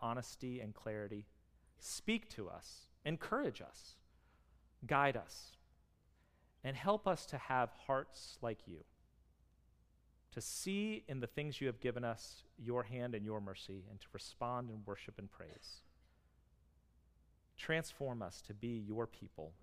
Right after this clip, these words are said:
in this world. Amen. So we begin in the beginning.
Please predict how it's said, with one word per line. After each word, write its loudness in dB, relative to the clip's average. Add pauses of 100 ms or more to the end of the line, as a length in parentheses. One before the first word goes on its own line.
(140)
in -2
this -4
world. -6 (1600)
Amen. -4 (3000)
So 12
we 12
begin 12
in 8
the 8
beginning. 8